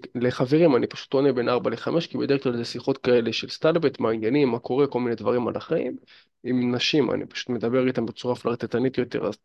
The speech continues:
טיפה צריך להראות יותר זמינות, ועם מתאמנים, גם, אה, פעמיים ביום עונה, וזה הכל טוב ויפה. אבל זה מש-, מה שמשדר לי את האופי חזק. זה מה שאני, נגיד, רואה בחורה, פעם הייתי מתחיל עם כל מה שזז.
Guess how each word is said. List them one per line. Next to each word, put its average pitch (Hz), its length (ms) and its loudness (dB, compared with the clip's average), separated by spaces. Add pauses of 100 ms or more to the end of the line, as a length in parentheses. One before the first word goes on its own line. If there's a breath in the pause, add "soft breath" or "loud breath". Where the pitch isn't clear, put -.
טיפה 143 240 0
צריך - 280 -6
להראות 117 260 -2
יותר 117 280 -2
זמינות, 170 460 -2
ועם 147 160 0
מתאמנים, 233 440 0
גם, 226 160 2
אה, 69 480 -4 (480 loud breath)
פעמיים 143 440 6
ביום 160 240 6
עונה, 135 200 4 (960)
וזה 117 160 0
הכל 131 220 2
טוב 120 200 -2
ויפה. - 360 -4 (760)
אבל 120 160 2
זה 156 240 6
מש-, 180 220 2
מה 175 200 2
שמשדר 170 400 0
לי 175 80 -2
את 170 80 -2
האופי 170 240 -2
חזק. 165 480 -6 (360)
זה 131 180 2
מה 160 120 4
שאני, 139 400 4
נגיד, 135 220 2
רואה 139 200 0
בחורה, 127 480 -4
פעם 147 220 0
הייתי 151 160 0
מתחיל 151 300 0
עם 139 60 -2
כל 143 140 -4
מה 143 100 -2
שזז. - 580 -6